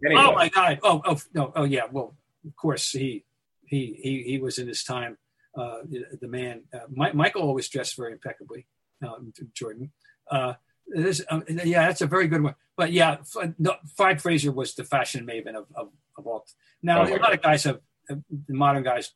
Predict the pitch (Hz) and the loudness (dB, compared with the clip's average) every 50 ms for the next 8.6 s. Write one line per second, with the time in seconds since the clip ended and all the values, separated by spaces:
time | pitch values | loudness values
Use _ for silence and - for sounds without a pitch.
0 | _ _ - 131 127 110 - - - - - 127 - - - 110 - - 117 113 | _ _ -8 -8 -6 -6 -6 -8 -12 -10 -10 -10 -10 -10 -12 -12 -12 -10 -10 -10
1 | 101 - _ _ _ _ - - 135 117 113 113 104 107 135 151 147 - _ _ | -10 -12 _ _ _ _ -6 -6 -4 -4 -2 -2 0 0 0 -2 -4 -4 _ _
2 | _ _ _ - - 131 - _ _ 151 156 147 _ _ _ _ _ _ _ _ | _ _ _ -14 -14 -14 -14 _ _ -18 -18 -18 _ _ _ _ _ _ _ _
3 | _ _ - 165 143 139 131 - - 135 123 120 113 - _ _ _ _ _ _ | _ _ -12 -8 -6 -6 -6 -6 -6 -4 -4 -4 -4 -6 _ _ _ _ _ _
4 | - - _ - 123 120 120 123 143 156 160 165 - - 156 156 147 - 135 120 | -20 -20 _ -8 -6 -6 -6 -6 -6 -10 -12 -12 -6 0 0 0 2 0 -2 -6
5 | 117 110 - - - _ _ _ - - - - 107 - 117 117 113 113 110 107 | -8 -10 -12 -14 -16 _ _ _ -20 -10 -4 -4 -4 -4 -4 -10 -10 -10 -10 -12
6 | _ - 117 107 - 151 143 - 127 123 - 120 110 104 104 _ - - - - | _ -18 -18 -14 -14 -14 -14 -14 -18 -14 -12 -12 -12 -12 -14 _ -20 -18 -12 -10
7 | 113 107 - - - - _ _ _ - - - - - - 104 104 98 101 - | -10 -10 -10 -12 -14 -14 _ _ _ -18 -18 -14 -14 -12 -12 -12 -14 -16 -18 -20
8 | _ _ _ _ _ _ - 98 98 95 - | _ _ _ _ _ _ -4 -4 -4 -4 -4